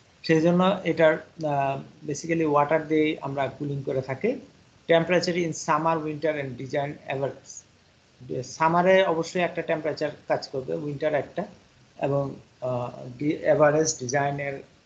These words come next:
কততে কাজ করবে, average যে টেম্পারেচারটা over, আহ, annually। এটা সাধারণত আমরা ওই যে বিভিন্ন chart আছে, আহ, meteorological chart থাকে, সেই chart থেকে আমরা, আহ, যে কোনো ইকুইপমেন্টের জন্যই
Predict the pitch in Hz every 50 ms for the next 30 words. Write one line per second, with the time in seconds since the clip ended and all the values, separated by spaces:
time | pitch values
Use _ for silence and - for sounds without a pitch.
0 | _ _ _ _ 135 131 - 143 131 - 131 - 143 127 - - - - - 113
1 | 107 - 113 110 110 107 127 123 127 123 123 127 127 123 - 120 117 117 123 117
2 | 107 - - - - 127 123 117 117 117 123 120 - 117 117 120 - 120 117 113
3 | 117 120 117 117 - - _ _ _ _ _ _ _ _ - - - - 156 151
4 | - - 139 139 127 - 160 151 147 143 147 151 151 143 131 - 139 135 131 131
5 | - - - _ _ _ 131 127 127 127 127 127 127 123 123 117 - - 139 135
6 | 139 143 127 147 143 139 143 139 135 - 165 147 143 151 151 151 143 139 - -
7 | 190 269 302 - - _ _ _ _ _ _ - 123 123 123 - - - - 131
8 | 127 127 131 139 139 - - 139 135 123 117 123 123 127 127 123 123 120 - 127
9 | 123 120 - - - 143 147 - 247 277 262 - - 156 139 131 - - 127 123
10 | 123 - - - 131 127 131 131 135 135 - - - _ _ _ _ _ _ -
11 | 127 127 123 120 117 117 113 - - - - 123 120 117 113 165 165 165 190 185
12 | 190 190 185 185 175 151 151 151 143 139 - 135 123 - 131 131 135 160 220 302